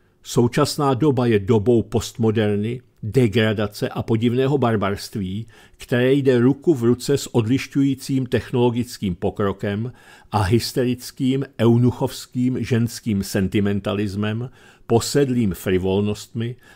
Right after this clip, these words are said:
ale neuvěřitelně slepým k velkým otázkám.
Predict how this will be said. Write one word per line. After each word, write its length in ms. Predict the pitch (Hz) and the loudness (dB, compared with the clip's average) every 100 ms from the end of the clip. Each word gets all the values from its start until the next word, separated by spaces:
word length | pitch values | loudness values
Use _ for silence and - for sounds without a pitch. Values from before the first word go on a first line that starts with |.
| _ - | _ -2
ale 240 | 110 98 | 2 4
neuvěřitelně 920 | 98 110 120 127 127 127 127 127 110 | 2 2 2 2 2 0 0 0 -2
slepým 720 | - 104 101 - 110 113 127 | -4 -4 -4 -4 -6 -4 -6
k 60 | - | -6
velkým 560 | 101 101 104 - 110 - | -2 -2 -2 -2 -4 -4
otázkám. 800 | 127 127 87 - - - - | -6 -6 -6 -8 -16 -18 -18